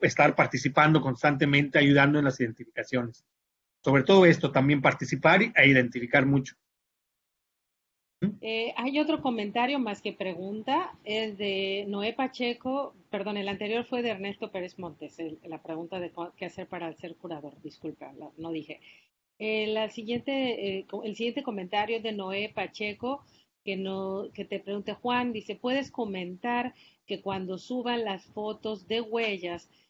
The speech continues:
Speaker 2: es recomendable poner una escala, una regla o una cinta métrica,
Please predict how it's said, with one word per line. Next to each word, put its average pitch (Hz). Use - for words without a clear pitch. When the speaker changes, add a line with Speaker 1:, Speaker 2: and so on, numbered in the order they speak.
Speaker 2:
es 226
recomendable 220
poner 202
una 196
escala, 220
una 196
regla 220
o 196
una 202
cinta 202
métrica, 214